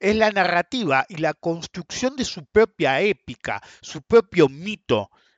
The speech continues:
que precisamente por eso siempre fracasan, porque siempre están pensando <clears throat> en esos términos difusos de tener la razón, no en analizar bien o ganar dinero. <clears throat> Deutsche Bank,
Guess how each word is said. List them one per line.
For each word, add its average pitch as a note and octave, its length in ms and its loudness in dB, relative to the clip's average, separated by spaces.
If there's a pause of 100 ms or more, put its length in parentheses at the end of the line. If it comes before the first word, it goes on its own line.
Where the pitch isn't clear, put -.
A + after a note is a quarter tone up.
que F3 80 -2
precisamente G3 640 -2
por F3 160 0
eso F3 180 -2
siempre B2 300 -8
fracasan, C3+ 560 0
porque D3 180 -12
siempre F3+ 280 -6
están F3 200 -6
pensando C3+ 500 -4 (500)
<clears throat> F#3 420 8
en D3 100 -4
esos F3+ 240 -2
términos G3+ 340 2
difusos D3+ 480 -2
de B2+ 100 -6
tener D#3 280 0
la D#3 160 2
razón, B2 640 0 (460)
no F3+ 180 2
en G#3+ 80 4
analizar C#3+ 480 0
bien C3 300 0
o A#2+ 40 -2
ganar A2+ 240 -4
dinero. B2 460 0 (640)
<clears throat> F3 640 6
Deutsche D#3 360 4
Bank, E3+ 300 6